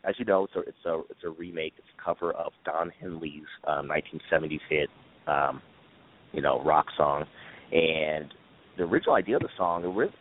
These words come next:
uh, it, this song wasn't really even on my radar. I wasn't like, "Hey, let's do the song." But Nicholas Cole, as you guys know, phenomenal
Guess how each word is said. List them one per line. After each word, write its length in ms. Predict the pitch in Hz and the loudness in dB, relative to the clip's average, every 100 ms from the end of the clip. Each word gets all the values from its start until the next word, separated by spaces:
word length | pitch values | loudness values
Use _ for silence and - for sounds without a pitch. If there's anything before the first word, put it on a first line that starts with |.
| 95 | 0
uh, 80 | 92 | 0
it, 200 | 95 104 95 | 0 -4 -2
this 100 | 131 - - | -4 -4 2
song 160 | 175 | 2
wasn't 280 | 180 131 107 | 2 -2 -2
really 200 | 104 107 104 | -4 -4 -6
even 160 | 98 | -4
on 160 | 87 90 | -4 -4
my 120 | 82 | -6
radar. 400 | 73 80 71 57 65 | -4 -4 -6 -6 -6
I 40 | 87 | -2
wasn't 320 | 120 - - | -2 -2 -6
like, 180 | 85 76 | -6 -2
"Hey, 200 | 95 90 78 | 0 0 -2
let's 140 | - - - | -6 -8 -14
do 100 | - | -14
the 100 | - - | -12 -2
song." 300 | 101 92 78 - - - - - | 4 6 4 -2 -20 -20 -10 -4
But 120 | 82 | 2
Nicholas 340 | 113 120 98 - | 2 2 -2 2
Cole, 360 | 131 87 87 101 82 | 2 4 2 -2 -10
as 60 | 85 | -10
you 80 | 90 | -8
guys 200 | 80 73 76 | -6 -6 -8
know, 260 | 71 71 - - - | -6 -8 -10 -20 -12
phenomenal 760 | 78 78 80 80 76 65 | -10 -6 -6 -4 -6 -8